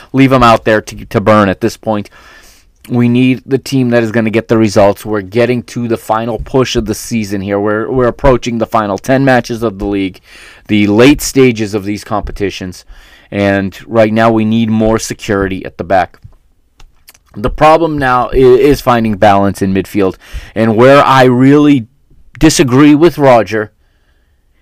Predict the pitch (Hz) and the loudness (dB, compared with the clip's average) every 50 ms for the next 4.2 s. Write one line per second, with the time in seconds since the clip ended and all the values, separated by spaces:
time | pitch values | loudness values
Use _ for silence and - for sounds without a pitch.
0 | _ _ - 113 101 113 117 117 117 120 117 104 - 123 123 117 - - 127 120 | _ _ -8 -4 0 2 2 2 2 0 -2 -4 -4 -6 -6 -6 -4 -4 -4 -4
1 | - - - 113 104 - 117 98 101 107 110 110 110 101 - 110 120 120 120 123 | -4 -4 -6 -6 -2 -2 -4 -2 0 0 2 2 2 0 -2 -2 -2 0 0 0
2 | 113 _ - - 110 98 98 98 - - 104 95 98 90 98 110 110 101 - - | -4 _ -6 -4 -2 0 0 0 0 0 2 2 2 2 2 2 0 0 0 -4
3 | - 117 107 95 87 - - 107 104 - - _ - 123 107 90 110 110 117 120 | -4 -2 -2 -2 -4 -6 -8 -10 -10 -10 -10 _ -4 -4 -2 2 2 4 4 4
4 | 113 - - | 2 0 -8